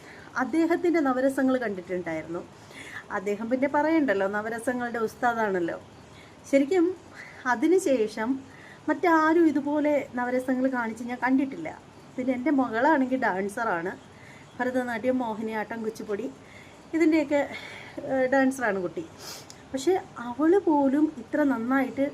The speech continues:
നവരസങ്ങൾ കാണിക്കുന്നത് ഞാൻ കണ്ടിട്ടില്ല. ശരിക്ക് പറയുകയാണെങ്കിൽ ഇതൊക്കെ ഒരു കഴിവാണ് കേട്ടോ. ഈ കഴിവ് തിരിച്ചറിയാൻ വേണ്ടിയിട്ട്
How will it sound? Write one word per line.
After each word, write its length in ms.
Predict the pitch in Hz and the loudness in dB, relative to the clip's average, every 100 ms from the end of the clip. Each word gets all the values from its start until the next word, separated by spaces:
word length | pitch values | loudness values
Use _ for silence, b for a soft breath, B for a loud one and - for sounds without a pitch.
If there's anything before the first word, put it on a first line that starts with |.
| - B B B B 247 | -6 B B B B 0
നവരസങ്ങൾ 480 | 254 349 349 427 440 330 | 4 4 4 2 4 2
കാണിക്കുന്നത് 400 | 233 226 247 226 | 0 -4 -4 -2
ഞാൻ 100 | 190 | 0
കണ്ടിട്ടില്ല. 420 | 165 165 - 170 170 - - - B B B - | 0 -4 -8 -12 -12 -12 -20 -20 B B B -6
ശരിക്ക് 260 | - 262 349 | 0 2 2
പറയുകയാണെങ്കിൽ 500 | 294 285 311 220 208 214 226 | 2 2 2 0 -2 -2 0
ഇതൊക്കെ 200 | 277 381 403 | 0 4 4
ഒരു 60 | 381 | 2
കഴിവാണ് 540 | 277 240 269 330 269 226 | -2 0 4 4 4 2
കേട്ടോ. 260 | 190 180 165 160 B B B B 285 | 0 0 -6 -12 B B B B 0
ഈ 40 | 349 294 | 0 2
കഴിവ് 320 | 247 254 311 277 | 2 2 0 0
തിരിച്ചറിയാൻ 600 | 226 - 294 262 247 247 | -4 -2 0 2 0 -2
വേണ്ടിയിട്ട് 400 | 240 220 214 214 | -2 -2 -2 -2